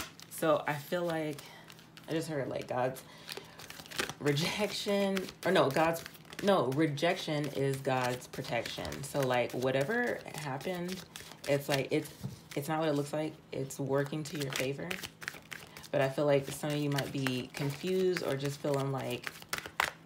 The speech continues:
like, "Damn." That's kinda just how I'm feeling. And it's, I feel like, <laughs>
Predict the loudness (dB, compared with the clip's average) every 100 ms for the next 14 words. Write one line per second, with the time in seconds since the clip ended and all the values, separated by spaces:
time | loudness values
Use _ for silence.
0 | -10 -10 -14 -16 -16 -14 -14 -10 -8 -4
1 | -4 -4 -4 -6 -8 -10 -14 -6 -6 -6
2 | -12 -18 -16 -18 -14 -14 -14 -18 -8 -6
3 | -4 -6 -6 -4 -6 -8 -8 -6 -8 -8
4 | -8 -10 -12 -14 -18 -20 -20 -20 -20 -20
5 | -20 -20 -20 -16 -16 -16 -8 -8 -6 -6
6 | -6 -8 -12 -14 -14 -14 -14 -2 2 2
7 | 2 0 0 -2 -2 2 4 4 2 -8
8 | -12 -14 -16 -20 -20 -20 -18 -18 -16 -16
9 | -16 -16 -16 -18 -18 -14 -12 -12 -14 -14
10 | -14 -12 -14 -14 -16 -18 -18 -16 -16 -16
11 | -16 -18 -18 -16 -14 -14 -16 -16 -16 -18
12 | -20 -18 -18 -16 -6 -2